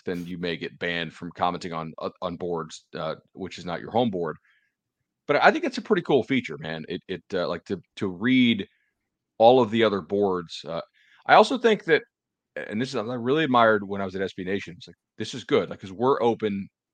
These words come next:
back at S B. There, there was no, like, private board type stuff. And that we're open twenty-four seven. You don't have moderators feel like feeding just complete nonsense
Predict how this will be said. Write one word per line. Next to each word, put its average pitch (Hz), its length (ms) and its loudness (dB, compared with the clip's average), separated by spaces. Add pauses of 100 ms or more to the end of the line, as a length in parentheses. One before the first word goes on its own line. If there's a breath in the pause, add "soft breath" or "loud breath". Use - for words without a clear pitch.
back 95 240 -4
at 92 80 -6
S 87 220 -6
B. 95 240 -2
There, 95 220 -8
there 92 100 -10
was 90 100 -14
no, 95 80 -8
like, 90 160 -8
private 95 380 -4
board 92 240 -8
type 82 200 -12
stuff. 82 280 -6 (1300)
And 104 160 -4
that 104 120 -6
we're 110 140 2
open 110 180 -2
twenty-four 95 260 -8
seven. 95 400 0 (540)
You 123 120 0
don't 147 400 6
have 139 240 4
moderators 104 840 2 (1040)
feel 135 260 4 (100)
like 107 200 -2
feeding 120 400 -2
just - 180 -10
complete 127 540 -6
nonsense 110 960 -2